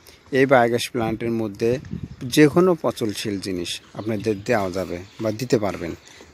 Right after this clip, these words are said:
দিলে পর আপনার গ্যাস হবে, চুলা জ্বলবে, মানুষ রান্নাবান্না করতে পারবে, ধোঁয়া কালো হবে না, আপনার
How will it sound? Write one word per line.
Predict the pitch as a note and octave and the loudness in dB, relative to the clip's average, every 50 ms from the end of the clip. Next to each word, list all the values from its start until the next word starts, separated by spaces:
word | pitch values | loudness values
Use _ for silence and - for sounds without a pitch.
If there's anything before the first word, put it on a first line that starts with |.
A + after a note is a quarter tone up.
| - | -4
দিলে | A2 B2 B2+ C3 | 0 4 4 6
পর | A#2+ C3 C3 | 6 6 6
আপনার | B2 C3 C3 A#2 | 6 4 2 2
গ্যাস | A#2+ A#2 G#2 G2+ - G#2+ | 2 0 0 0 -4 -8
হবে, | F#2+ F2+ D#2+ - - - - - - | -10 -12 -14 -16 -18 -20 -20 -8 -2
চুলা | - D3 B2+ C3 B2 | -2 0 2 2 0
জ্বলবে, | G#2+ G#2+ G2 F#2+ F#2 G2 F#2+ F#2 F#2+ - _ _ - - - _ _ _ - | 0 -2 -4 -4 -6 -6 -8 -8 -10 -14 _ _ -20 -20 -20 _ _ _ -10
মানুষ | B2 A2+ A2 A#2 - - | -8 -6 -6 -6 -6 -4
রান্নাবান্না | A#2+ A2 A2 A2+ A#2 A#2 A#2+ A#2 A#2 A#2+ | -4 -4 -2 -2 -2 -2 -2 -2 -4 -4
করতে | - B2 A2 - - A2+ | -8 -10 -12 -12 -8 -6
পারবে, | A2+ A2 G#2+ G#2+ A2+ A2+ A2+ A2 G2+ | -4 -4 -4 -4 -6 -6 -6 -8 -12
ধোঁয়া | A#2 A#2+ A2+ G#2+ G#2+ | -10 -8 -6 -6 -6
কালো | G#2+ - A2 A2 A#2 G#2+ | -4 -4 -6 -4 -6 -6
হবে | G#2 G2 G#2 G#2+ | -6 -6 -4 -4
না, | G#2+ A2 A#2 B2+ C#3 - - - - - - - - - - - | -4 -4 -6 -6 -10 -12 -18 -20 -20 -20 -20 -20 -20 -20 -12 -10
আপনার | A#2 A2+ - C3 A#2+ A2 A2 | -10 -8 -6 -6 -6 -6 -6